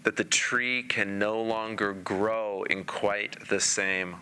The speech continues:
way. The tree of suffering, in fact, begins to take on a decidedly gorgeous look if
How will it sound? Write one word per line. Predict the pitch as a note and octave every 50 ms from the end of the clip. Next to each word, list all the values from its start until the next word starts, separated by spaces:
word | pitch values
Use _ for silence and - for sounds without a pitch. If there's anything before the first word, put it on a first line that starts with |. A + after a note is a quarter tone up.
| -
way. | - E2+ F2 F2+ F#2 F2+ F2 E2+ D#2+ D#2 - - - - - - - - - - - - - - - - - - - - - - - - - - - - - - - - - - - - - - - - -
The | G#2 G#2+
tree | - - - C3 C3
of | A#2+ G#2+
suffering, | - - A#2+ A#2 A2+ - G#2+ F#2+ F#2 F#2
in | F#2 F2
fact, | - - G2 F#2+ F#2 F2+ - - - - - - - - - -
begins | - A2+ G2+ - A2 A2 G#2+ G2+ -
to | - G2
take | - - - A2 G2+ F#2+ - -
on | G2+ G2 G2 F#2+ G2 G2
a | -
decidedly | F2 F2+ - - - A2+ G#2 A2 A#2+ B2+ A#2+ G2+ F#2+ F#2 F2+ F2+ F2 E2+ - - - - - - - - - - - - - - -
gorgeous | - G#2 G#2+ G#2+ G#2+ A2 - -
look | F2 F2+ D#2+ C2+ - - - - - - - - - - - - - - - - - - - - - - - - - - - - - - - - - - - - - - - - - - - - - - - - - - - - - - - - - - - - - - - - - - - - - - - - - - - - - - - - -
if | - G#2+ G2+ E2+ - - - - -